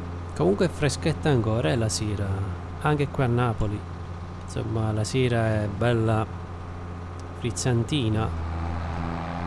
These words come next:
Ah! Ah, ecco, quindi S N C significa siciliano, su-, no, sugnu.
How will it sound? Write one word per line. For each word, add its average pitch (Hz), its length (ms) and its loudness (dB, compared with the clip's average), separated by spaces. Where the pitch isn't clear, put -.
Ah! 117 960 6
Ah, 208 200 6
ecco, 170 200 4
quindi 190 360 6
S 220 260 4
N 185 260 8
C 196 220 4
significa 151 600 4
siciliano, 208 920 6
su-, - 380 0
no, 143 160 2
sugnu. 220 600 4